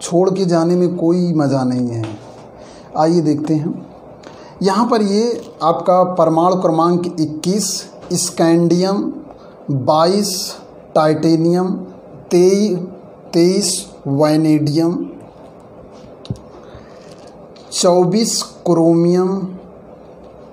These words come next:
पच्चीस मैग्नीज, छब्बीस आपका आयरन।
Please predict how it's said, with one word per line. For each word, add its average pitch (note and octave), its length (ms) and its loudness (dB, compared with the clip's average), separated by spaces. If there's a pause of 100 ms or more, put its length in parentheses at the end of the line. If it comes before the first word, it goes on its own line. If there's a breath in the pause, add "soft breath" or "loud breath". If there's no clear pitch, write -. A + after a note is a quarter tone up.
(100)
पच्चीस F3+ 760 -2
मैग्नीज, D#3 840 2 (2250 loud breath)
छब्बीस E3 720 0
आपका D#3+ 520 0
आयरन। C3+ 500 -2